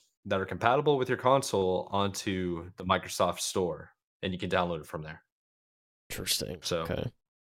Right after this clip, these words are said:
Speaker 1: yeah. From everything I've read, emulators one hundred percent legal. So I downloaded those
Speaker 2: Okay, okay.
Speaker 1: guys,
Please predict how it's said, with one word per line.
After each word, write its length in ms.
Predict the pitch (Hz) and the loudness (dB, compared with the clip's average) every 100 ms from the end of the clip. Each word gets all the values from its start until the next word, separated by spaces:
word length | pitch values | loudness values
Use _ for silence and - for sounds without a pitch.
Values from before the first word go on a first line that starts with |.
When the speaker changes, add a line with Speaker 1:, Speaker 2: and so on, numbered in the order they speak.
| _ _ - | _ _ -4
Speaker 1:
yeah. 140 | 92 - _ _ | -4 -6 _ _
From 200 | - 113 | 2 2
everything 360 | 110 131 156 175 | 6 6 6 8
I've 100 | 165 | 8
read, 300 | 185 214 208 - _ _ _ - | 8 6 0 -14 _ _ _ 2
emulators 520 | 131 143 147 151 139 | 4 6 6 4 2
one 320 | 98 95 127 139 | -4 8 8 8
hundred 160 | 139 | 6
percent 320 | 120 113 131 98 | 2 0 0 -2
legal. 300 | 92 - _ _ _ _ _ _ | -6 -8 _ _ _ _ _ _
So 400 | - 87 85 82 _ _ - | -4 -4 -4 -12 _ _ -6
I 180 | 95 131 | 0 4
downloaded 420 | 117 123 120 113 | 6 8 8 6
those 160 | 127 127 | 6 6
Speaker 2:
Okay, 100 | 139 | 6
okay. 180 | 135 104 | 8 6
Speaker 1:
guys, 340 | 104 127 - | 2 -2 -4